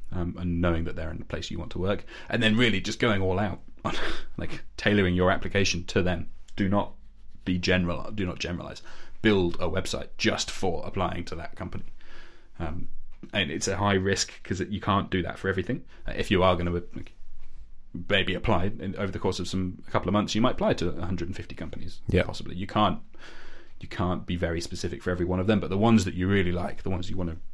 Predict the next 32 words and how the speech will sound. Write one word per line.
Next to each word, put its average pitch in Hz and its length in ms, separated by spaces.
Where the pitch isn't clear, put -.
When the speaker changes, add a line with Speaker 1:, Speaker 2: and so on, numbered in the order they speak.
Speaker 1:
get, 90 300
like, - 200
do 113 180
research, 90 720
make, 90 220
take - 260
the 107 60
time 90 500
to 87 380
really 90 300
craft - 340
a 85 40
very 87 180
specific - 540
application. - 520
Speaker 2:
Yeah, 98 160
well, 117 100
that's 135 220
what 113 100
I 92 40
used 92 260
to 92 60
do 92 200
for 90 240
every 90 300
single, 85 500
uh, 92 120
application 90 720
I 90 100
sent - 260
out. 92 200
Speaker 1:
Mm. 110 160